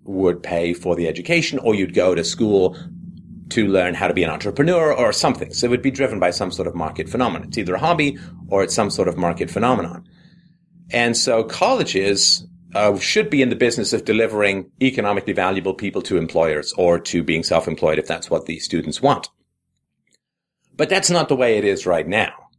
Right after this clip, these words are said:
Uh, and so what would happen is if a college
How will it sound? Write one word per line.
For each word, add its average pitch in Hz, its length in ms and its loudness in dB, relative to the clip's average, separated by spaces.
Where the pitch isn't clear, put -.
Uh, 87 280 0
and 95 200 -2
so 98 500 2
what 139 120 0
would 135 100 -2
happen 160 300 2
is 120 260 0
if 131 160 0
a 120 100 2
college 113 760 -2